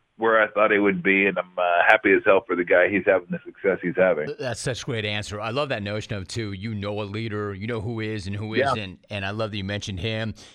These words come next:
Speaker 2: and Timmy Hardaway. Like, at that time when you and I first met, Tim Hardaway was also one of those early guys that I interviewed, and I'll never forget, especially in my really formative years when I first started doing those sit-down interviews and T V, the guys would walk onto a set, the guys who had that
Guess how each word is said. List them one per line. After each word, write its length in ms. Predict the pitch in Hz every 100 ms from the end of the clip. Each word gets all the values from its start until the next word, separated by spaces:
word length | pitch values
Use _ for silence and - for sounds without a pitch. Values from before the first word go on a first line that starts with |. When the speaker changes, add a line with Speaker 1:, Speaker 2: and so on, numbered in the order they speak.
| -
Speaker 2:
and 80 | 95
Timmy 180 | 156 120
Hardaway. 460 | 107 113 107 107
Like, 260 | 104 101 -
at 80 | 110
that 160 | 117
time 240 | - 156 143
when 100 | 123
you 100 | 151
and 80 |
I 100 | 139
first 260 | 113 120 104
met, 260 | 117 110 87 - -
Tim 200 | - 190
Hardaway 340 | 127 131 117
was 180 | 117 107
also 300 | 120 113 -
one 80 | 117
of 60 | 110
those 160 | 101
early 320 | 117 127 117
guys 480 | 101 107 104 101 - -
that 160 | 107 107
I 40 |
interviewed, 480 | 107 110 107 98 101
and 40 | 98
I'll 80 |
never 200 | 107 123
forget, 380 | 107 110 107 95 - - - -
especially 600 | 151 123 - 202 - 180
in 220 | 151 131
my 120 | 120
really 400 | 104 104 139 170
formative 580 | 143 - 123 135 127 110
years 440 | 95 107 110 104 120
when 80 |
I 40 | 101
first 260 | - 131
started 280 | - 123 110
doing 160 | 98 110
those 160 | 104
sit-down 400 | 92 123 117 104
interviews 400 | 104 110 101 98
and 100 | 92
T 200 | 85 120
V, 280 | 104 107 98 - - -
the 80 | 110
guys 320 | 117 139 123
would 200 | 120 107
walk 380 | 98 110 117 -
onto 360 | 117 113 107 98
a 40 |
set, 400 | - - 104 87
the 80 | 95
guys 220 | 120 117
who 80 | 110
had 120 | 101
that 160 | 98